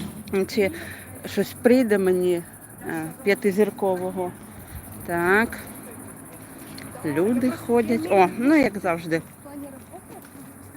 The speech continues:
Як завжди. Ви мене там хоч чуєте, нормально все? <laughs> Отримати.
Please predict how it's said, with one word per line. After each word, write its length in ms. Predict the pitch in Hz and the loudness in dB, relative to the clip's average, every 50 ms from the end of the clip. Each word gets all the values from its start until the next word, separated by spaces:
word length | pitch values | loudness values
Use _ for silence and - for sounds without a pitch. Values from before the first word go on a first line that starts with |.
| - - - - | -18 -14 -6 0
Як 320 | 190 185 175 175 175 - | 2 4 4 4 4 4
завжди. 280 | 175 185 165 180 175 190 | 6 6 6 6 6 6
Ви 80 | 226 | 8
мене 260 | 247 254 240 233 233 | 8 8 8 6 6
там 180 | 226 233 208 220 | 4 4 0 -2
хоч 280 | - 240 226 - - - | 0 -4 -4 -4 -6 -2
чуєте, 340 | - 339 339 285 226 202 | 2 4 4 4 4 0
нормально 460 | 180 196 202 220 269 311 302 240 185 170 | -2 0 0 2 2 2 4 4 2 0
все? 280 | - - - 160 170 - - | -2 -4 -8 -8 -6 0 6
<laughs> 100 | - 277 - - - 247 - - - - 285 277 277 - - - - - - - - - - - - - | 6 6 6 6 2 2 2 -2 -20 -18 -16 -16 -14 -14 -14 -14 -14 -14 -16 -16 -18 -18 -20 -20 -12 -6
Отримати. 840 | - 196 180 - 185 185 180 175 165 160 160 - - 185 214 262 262 | -4 -4 -4 -2 2 2 4 4 4 2 0 0 4 6 6 6 4